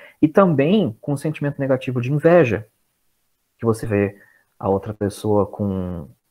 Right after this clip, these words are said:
sei lá, com um sorriso, com um lugar legal,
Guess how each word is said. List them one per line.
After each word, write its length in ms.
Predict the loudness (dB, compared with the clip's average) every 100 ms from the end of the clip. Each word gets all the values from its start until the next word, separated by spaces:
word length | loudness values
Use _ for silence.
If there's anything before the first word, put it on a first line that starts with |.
| _
sei 180 | _ 0
lá, 220 | 2 2
com 680 | -2 -10 -10 -8 -8 -10 -10 -14 -20 _ _ _ _ _ _
um 100 | -10
sorriso, 1000 | -6 -2 -2 2 4 4 6 4 4 2 -2
com 520 | -6 -4 -4 -4 -8 -12 _ _ _ _
um 100 | -4
lugar 320 | 0 2 2
legal, 680 | 2 0 0 0 0 -2 -2